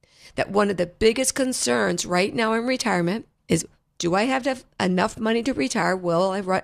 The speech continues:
will I be okay? Do I have income? And how will my taxes affect me in the future? And this was a full plan. We looked at healthcare, we looked at taxes, we evaluated inflation,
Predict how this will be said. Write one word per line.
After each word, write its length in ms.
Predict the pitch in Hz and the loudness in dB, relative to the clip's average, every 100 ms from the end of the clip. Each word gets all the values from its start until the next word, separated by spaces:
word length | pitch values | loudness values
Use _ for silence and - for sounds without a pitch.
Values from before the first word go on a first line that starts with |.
| - | 0
will 160 | 185 | 0
I 100 | 185 | 0
be 160 | 214 233 | 0 0
okay? 340 | 262 - 170 | 0 0 -2
Do 200 | 196 170 | 0 0
I 80 | 151 | 0
have 140 | 202 233 | 0 0
income? 440 | 175 165 156 175 - - _ - | 0 0 -2 -4 -8 -20 _ -2
And 220 | 175 185 - _ _ | 0 0 -8 _ _
how 160 | - 185 | -4 0
will 100 | 185 | 0
my 160 | 190 208 | 0 0
taxes 460 | 202 160 - - | 0 -2 -2 -2
affect 340 | 160 - 156 - | -2 -2 -4 -2
me 120 | 160 | 0
in 80 | 160 | 0
the 80 | |
future? 520 | 170 160 147 - 147 - _ _ - | -2 -4 -2 -2 -4 -8 _ _ -2
And 260 | 196 190 180 | 0 0 0
this 260 | 247 262 | 2 2
was 180 | 254 247 - | -2 -4 0
a 140 | 175 | -2
full 840 | - - - 208 190 185 185 196 - _ _ - | -2 -10 -10 -2 0 0 0 -4 -12 _ _ -6
plan. 540 | - 202 165 151 147 - _ _ - - | -2 2 2 0 -6 -14 _ _ -16 -2
We 100 | 170 | 0
looked 340 | 165 160 - - | 4 2 0 -4
at 200 | 147 - | -4 -4
healthcare, 720 | 160 - 180 - 233 254 294 _ _ | 0 0 0 -2 -2 -2 -2 _ _
we 120 | 165 160 | -2 0
looked 300 | 160 160 143 | 0 -2 -6
at 180 | - | -8
taxes, 800 | - - 165 180 - 262 277 - - _ | -6 0 0 0 2 2 2 -2 -6 _
we 240 | - 190 185 | -6 -2 0
evaluated 840 | 160 165 160 165 160 151 147 143 | 0 0 0 2 2 0 0 0
inflation, 880 | 147 143 - 165 180 - 254 262 285 | 0 -2 -2 0 0 0 0 -2 -4